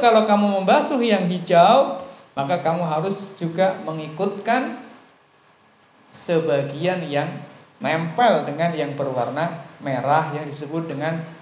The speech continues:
al-muntasof tadi. Paham? Wa illa, kalau kamu tidak sertakan dengan yang basah-basah awal tadi. Jadi misalnya dari sebagian yang merah tadi itu kamu tidak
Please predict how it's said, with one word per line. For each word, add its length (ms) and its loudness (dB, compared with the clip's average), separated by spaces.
al-muntasof 1080 -4
tadi. 240 -10
Paham? 400 2
Wa 240 6
illa, 480 6
kalau 240 8
kamu 320 6
tidak 240 4
sertakan 640 4
dengan 320 0
yang 240 2
basah-basah 800 4
awal 320 4
tadi. 560 2
Jadi 160 -6
misalnya 760 2
dari 320 8
sebagian 560 2
yang 160 0
merah 420 4
tadi 400 4
itu 380 4
kamu 320 2
tidak 500 2